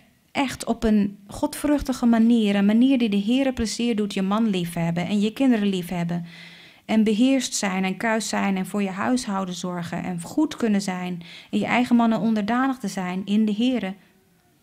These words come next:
zonder dat goede verstand, zonder dat verstandige nadenken? Want van,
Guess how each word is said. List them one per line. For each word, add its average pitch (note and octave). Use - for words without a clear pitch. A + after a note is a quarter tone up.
zonder B3+
dat G#3
goede A3+
verstand, G3+
zonder B3
dat G#3+
verstandige G3+
nadenken? F3+
Want F3+
van, -